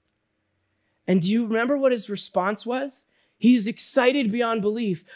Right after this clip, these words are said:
but what does he say next? "Grandpa Joe, I want you to come with me. I want you to come with me."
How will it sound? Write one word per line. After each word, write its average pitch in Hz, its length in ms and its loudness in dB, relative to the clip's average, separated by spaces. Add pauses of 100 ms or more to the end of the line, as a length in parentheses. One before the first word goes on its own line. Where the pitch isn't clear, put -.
but 196 100 2
what 214 200 0
does 226 120 -4
he 220 100 -8
say 208 240 -4
next? 196 540 -6 (1080)
"Grandpa 202 360 -4
Joe, 190 440 -8 (1600)
I 208 120 -4
want 226 260 -4
you 202 200 -2
to 180 80 -2
come 165 320 -10
with 214 280 -10
me. 120 260 -10 (2000)
I 269 120 -2
want 277 180 0
you 233 140 -2
to 226 60 -2
come 208 300 -4
with 262 300 -4
me." 139 240 -10